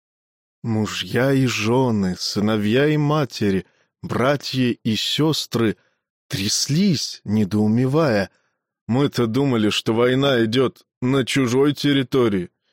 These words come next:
что жестокость Басилея — залог нашей безопасности. И вот отрезвление. Сын Зевса продолжает войну, но война пришла к нам. Чего ждать завтра? Басилей, конечно, отомстит, но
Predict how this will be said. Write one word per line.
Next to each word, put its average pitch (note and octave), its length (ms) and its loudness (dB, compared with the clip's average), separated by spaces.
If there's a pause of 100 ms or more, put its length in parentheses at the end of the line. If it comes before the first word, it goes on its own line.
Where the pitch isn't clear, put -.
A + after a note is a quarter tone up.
(100)
что - 280 0
жестокость D#3 760 0
Басилея — C#3+ 640 2
залог B2+ 440 0
нашей C3 320 0
безопасности. C3+ 1120 -2 (260)
И D#3+ 160 2
вот C3 540 0 (100)
отрезвление. B2 1120 0 (220)
Сын E3+ 320 0
Зевса C#3 460 0
продолжает B2 760 0
войну, B2 520 0 (240)
но D3+ 180 2
война C3+ 460 2
пришла D3 500 0
к - 120 -6
нам. D#3+ 480 2 (340)
Чего F#3+ 460 0
ждать C#3+ 360 0
завтра? C3+ 800 0 (300)
Басилей, B2 560 0
конечно, B2 560 0
отомстит, B2+ 680 -2
но D#3 260 0